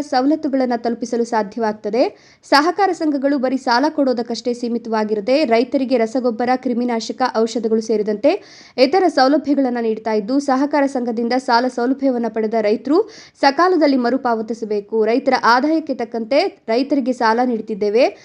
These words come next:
ಅದೇ ರೀತಿ ಸಾಲ ಪಡೆದ ರೈತರು ನಿಗದಿತ ಸಮಯದಲ್ಲಿ ಮರುಪಾವತಿ ಮಾಡುವ ಮೂಲಕ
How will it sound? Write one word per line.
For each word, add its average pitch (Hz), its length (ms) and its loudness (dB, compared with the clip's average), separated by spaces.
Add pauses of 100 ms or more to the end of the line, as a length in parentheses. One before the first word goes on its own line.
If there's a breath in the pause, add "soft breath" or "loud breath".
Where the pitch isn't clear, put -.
(200 loud breath)
ಅದೇ 233 220 4
ರೀತಿ 339 220 2
ಸಾಲ 294 280 4
ಪಡೆದ 311 260 0
ರೈತರು 262 360 0
ನಿಗದಿತ 247 420 -2
ಸಮಯದಲ್ಲಿ 240 540 -2
ಮರುಪಾವತಿ 247 540 0
ಮಾಡುವ 220 320 -2
ಮೂಲಕ 220 260 -2